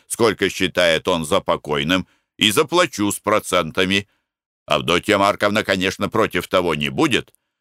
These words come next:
а плачи у вас в заведении, вопленицы по нашему, по лесному". "Как же?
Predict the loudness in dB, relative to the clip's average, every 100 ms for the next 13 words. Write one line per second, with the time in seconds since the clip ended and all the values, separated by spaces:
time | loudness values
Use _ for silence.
0 | -2 0 2 0 0 -2 2 2 2 2
1 | 2 2 0 -2 0 0 0 0 2 2
2 | 0 -2 _ _ _ _ _ _ 2 2
3 | 2 2 2 0 0 0 0 -2 -4 -4
4 | -4 -4 -2 0 0 -2 -4 -6 -6 -12
5 | _ _ _ _ _ _ _ -4 0 2
6 | 0 -2 -4 -4